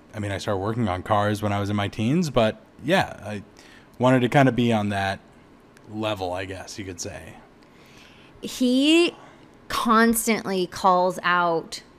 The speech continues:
Speaker 2: different types of cars while we're driving all o-, and he, and we live in L A, so, like, there's lots of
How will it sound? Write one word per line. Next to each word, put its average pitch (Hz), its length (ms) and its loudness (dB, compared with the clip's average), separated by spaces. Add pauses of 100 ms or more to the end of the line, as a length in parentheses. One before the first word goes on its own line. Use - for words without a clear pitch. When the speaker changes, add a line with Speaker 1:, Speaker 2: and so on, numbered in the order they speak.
(360)
Speaker 2:
different 190 360 -4
types 180 280 -2
of 170 140 -8
cars 165 480 4
while 170 140 0
we're 165 140 -6
driving 151 580 -4 (100)
all 220 160 8
o-, 226 80 6
and 226 160 4
he, 240 160 2
and 226 260 4
we 269 120 2
live 302 120 6
in 320 100 6
L 240 200 6
A, 240 160 8
so, 214 160 -2
like, 190 320 0
there's 185 160 0
lots 202 240 0
of 175 200 -6